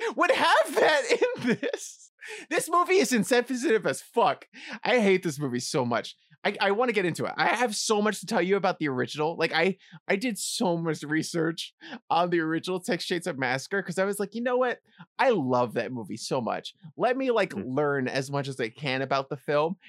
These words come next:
Speaker 1: And I learned a lot, which then made me hate this movie more. 'Cause before I was like,
Speaker 2: Sure.
Speaker 1: "I don't like this movie, and I have my problems with this movie, but it's not like, it's whatever." Right? Like, I'll have
Speaker 2: Uh-huh.
Speaker 1: fun talking to Nick about it.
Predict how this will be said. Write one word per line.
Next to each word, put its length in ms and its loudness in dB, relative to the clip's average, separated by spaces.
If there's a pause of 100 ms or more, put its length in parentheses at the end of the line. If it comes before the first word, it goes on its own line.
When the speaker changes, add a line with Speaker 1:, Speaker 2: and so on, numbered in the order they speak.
(100)
Speaker 1:
And 100 0
I 60 4
learned 380 0 (200)
a 60 2
lot, 420 0 (160)
which 360 0
then 440 2 (420)
made 300 2
me 140 2
hate 340 0
this 200 2
movie 320 2
more. 360 0
'Cause 140 -8
before 340 2
I 100 6
was 140 2
like, 280 2
Speaker 2:
Sure. 280 -4
Speaker 1:
"I 80 4
don't 160 2
like 160 0
this 160 -4
movie, 500 -2
and 100 2
I 60 2
have 160 2
my 100 2
problems 340 0
with 100 -4
this 120 -8
movie, 320 -4 (240)
but 100 2
it's 140 -4
not 200 2
like, 340 0 (240)
it's 220 -4
whatever." 440 -6 (180)
Right? 220 2
Like, 160 -2
I'll 200 4
have 160 2
Speaker 2:
Uh-huh. 120 2
Speaker 1:
fun 320 2
talking 280 -2
to 60 -4
Nick 180 -6
about 240 -6
it. 100 -12